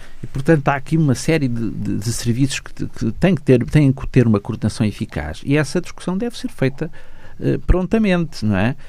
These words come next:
E, e, e que se traduza, de facto, em alterações que as pessoas depois possam sentir no terreno e que possam, eh, produzir resultados. E, portanto, é isso, naturalmente, que se,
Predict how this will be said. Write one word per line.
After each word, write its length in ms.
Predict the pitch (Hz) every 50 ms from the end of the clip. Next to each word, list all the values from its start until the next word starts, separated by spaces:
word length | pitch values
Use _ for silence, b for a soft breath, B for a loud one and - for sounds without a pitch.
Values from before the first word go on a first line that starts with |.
| b b b b b
E, 360 | - - 113 113 80 - 113 -
e, 60 | - 127
e 40 | 113
que 220 | 113 - - 135
se 160 | 127 - -
traduza, 560 | - - 165 160 151 135 151 196 196 - - 220
de 120 | - -
facto, 560 | - - - - - - 147 143 160 - -
em 160 | 165 165 160
alterações 800 | 151 139 143 135 131 135 139 135 - - 131 135 139 147 147 -
que 120 | - -
as 80 | 156 151
pessoas 320 | - - - - 151 160
depois 240 | - - - 156 160
possam 340 | - - - 156 - - 165
sentir 300 | - - 139 127 - 131
no 140 | 117 113 110
terreno 380 | - - 85 107 139 165 156
e 20 | 131
que 80 | 135
possam, 360 | - - 120 117 - - 123 - -
eh, 120 | 104 101 - - - - -
produzir 280 | - 123 117 104 127 139
resultados. 520 | - - 113 104 95 - - - - -
E, 80 | - -
portanto, 240 | 131 - 190 190 -
é 40 | 202
isso, 280 | 208 190 - - -
naturalmente, 560 | 196 190 190 175 170 156 139 151 147 - - -
que 140 | - 147 143
se, 360 | - - 151 143 147 147